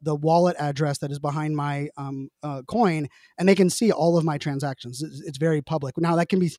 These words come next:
can be intimidating or scary for, for people, but the beauty of that is you know, when, when we think about, like, you know, insider trading or these, uh, you know, these big, um, you know, schemes, these, uh, you know, networking schemes that had, uh, have happened over the years,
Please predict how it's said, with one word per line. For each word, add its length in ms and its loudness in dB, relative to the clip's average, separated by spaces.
can 200 2
be 160 8
intimidating 500 6
or 80 2
scary 400 6
for, 260 -4
for 120 -4
people, 380 -4
but 80 4
the 80 4
beauty 300 8
of 100 6
that 220 4
is 400 2
you 80 2
know, 60 6
when, 180 4
when 140 8
we 100 6
think 200 4
about, 200 4
like, 240 -2
you 60 2
know, 200 0
insider 420 2
trading 540 0
or 360 0
these, 260 -2
uh, 260 2
you 80 0
know, 60 2
these 180 0
big, 500 2
um, 340 -2
you 100 -2
know, 60 0
schemes, 560 2
these, 360 -2
uh, 280 -4
you 140 -4
know, 140 2
networking 320 -4
schemes 280 -2
that 100 -2
had, 140 -4
uh, 120 -4
have 180 -4
happened 220 -2
over 140 -4
the 100 -2
years, 440 2